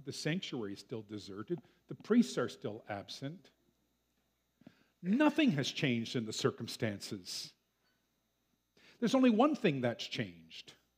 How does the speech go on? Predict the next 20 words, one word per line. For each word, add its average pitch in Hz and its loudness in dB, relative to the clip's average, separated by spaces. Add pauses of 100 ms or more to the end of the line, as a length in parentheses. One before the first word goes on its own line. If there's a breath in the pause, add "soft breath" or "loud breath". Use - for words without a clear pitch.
(840)
and 120 -10
that's 127 -6
Jeremiah's 110 -4 (580)
perspective. 95 -12 (2000)
So - 0
we 127 4
have 147 2
to 131 -2
ask, 156 -2
we 135 -12
have - -16
to - -10
ask 156 0
ourselves 123 0
the 135 -4
question, 135 -4
what 175 2 (480)
perspective - -2
can 113 -6 (100)
possibly 123 -2